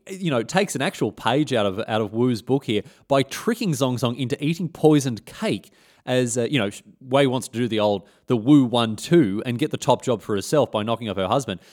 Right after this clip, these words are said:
But this actually backfires, uh, and she's overthrown and killed, and then it's just a, you know, a, a, an enormous mess as they churn through a few emperors, uh, before Emperor Xuanzong, uh, comes along and settles the ship in seven thirteen, ruling until,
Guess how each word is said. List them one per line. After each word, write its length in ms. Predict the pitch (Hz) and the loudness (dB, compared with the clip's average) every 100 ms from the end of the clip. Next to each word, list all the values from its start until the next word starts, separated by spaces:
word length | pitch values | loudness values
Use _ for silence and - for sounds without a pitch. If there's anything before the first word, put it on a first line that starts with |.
| - | -8
But 100 | - | -2
this 120 | 156 240 | 2 4
actually 220 | 208 127 | 2 0
backfires, 580 | 117 - 180 127 92 - _ _ | -2 0 -2 -2 -6 -12 _ _
uh, 280 | - 110 110 | -6 -4 -4
and 220 | 131 117 120 | -4 -6 -4
she's 200 | 139 127 | -2 2
overthrown 460 | 151 123 - 117 | 2 2 -4 -4
and 100 | 98 | -6
killed, 300 | - 156 107 | -2 0 2
and 100 | 107 | 0
then 100 | 120 | -2
it's 120 | 107 - | -4 -10
just 160 | 95 | -10
a, 80 | 92 - _ | -10 -12 _
you 100 | - | -14
know, 80 | 90 - _ 65 - _ - | -14 -14 _ -20 -20 _ -16
a, 120 | 123 - - - - | -16 -16 -20 -20 -10
a, 280 | 113 120 139 | -6 -2 -2
an 100 | 160 | 2
enormous 460 | 151 156 135 107 110 | 4 4 4 0 -6
mess 200 | 90 - | -8 -6
as 80 | |
they 120 | 95 98 | -4 -2
churn 260 | - 127 | 0 0
through 140 | 104 107 | 0 -6
a 40 | |
few 180 | - 104 | -4 -4
emperors, 360 | 101 107 101 - - - _ | -4 -4 -4 -6 -20 -20 _
uh, 120 | 95 92 | -8 -8
before 400 | 92 120 110 - _ _ | -4 0 0 0 _ _
Emperor 440 | 123 117 113 104 101 | -6 -4 0 0 -2
Xuanzong, 760 | - 120 104 92 120 117 101 - _ - | -2 -2 -2 -2 0 0 -2 -10 _ -8
uh, 140 | 98 - | -6 -4
comes 240 | 117 98 | -4 -4
along 180 | 101 92 | -6 -6
and 80 | 90 | -4
settles 260 | 131 107 | -4 -4
the 60 | 95 | -6
ship 180 | 101 92 | -12 -10
in 60 | |
seven 320 | 87 104 92 | -6 -6 -6
thirteen, 540 | 87 - 104 - 110 92 | -10 -4 -4 -2 -6 -2
ruling 260 | 107 98 | -4 -4
until, 280 | 90 - 90 | -6 -8 -10